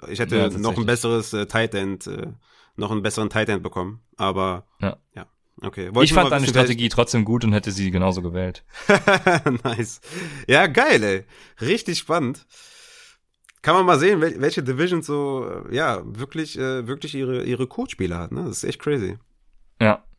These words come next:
Speaker 2: Ja, ich hoffe, man konnte, äh, über Audio auch ganz gut folgen. F-, lasst uns gerne mal, mal Feedback da. Wenn das nicht der Fall war, dann müssen wir das Ganze natürlich nochmal mit Video wiederholen. Aber, ähm,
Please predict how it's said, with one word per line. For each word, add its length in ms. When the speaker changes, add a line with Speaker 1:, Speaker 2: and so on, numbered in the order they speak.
Speaker 2:
Ja, 120
ich 100
hoffe, 180
man 160
konnte, 960
äh, 60
über 180
Audio 320
auch 200
ganz 260
gut 180
folgen. 500
F-, 240
lasst 300
uns 140
gerne 180
mal, 260
mal 140
Feedback 340
da. 400
Wenn 220
das 160
nicht 180
der 80
Fall 240
war, 80
dann 120
müssen 120
wir 80
das 80
Ganze 220
natürlich 220
nochmal 200
mit 140
Video 240
wiederholen. 420
Aber, 280
ähm, 460